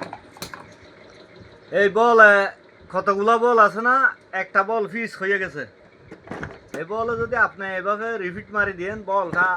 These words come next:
টিকবে না, কিন্তু খানিকক্ষণের জন্য জ্বলবে। যারা এই বল, একটা বল নষ্ট হলে জোড়া তালি দেন, আপনাদের কাজটা সঠিক না, এই কাজ টিকবে না। খুব শিগগিরই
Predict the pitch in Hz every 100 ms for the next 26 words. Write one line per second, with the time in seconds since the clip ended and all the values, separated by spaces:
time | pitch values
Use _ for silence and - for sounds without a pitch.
0 | - - _ 165 175 180 220 247 226 202
1 | 196 170 185 220 214 214 208 175 165 185
2 | 180 147 120 95 90 - - - - -
3 | - _ - - - - _ 95 104 156
4 | 185 226 226 220 - - 156 175 214 220
5 | 196 180 180 180 214 202 190 170 175 185
6 | 226 247 262 247 - - - - - -
7 | - 104 143 196 208 202 196 190 190 185
8 | 139 - - _ _ _ _ _ _ -
9 | 139 170 185 185 220 - 185 175 208 202
10 | 202 196 170 - 135 113 _ _ _ _
11 | _ _ - - - - 160 175 175 196
12 | 226 - - 170 165 165 143 113 - -
13 | - - - - - 208 - 226 202 208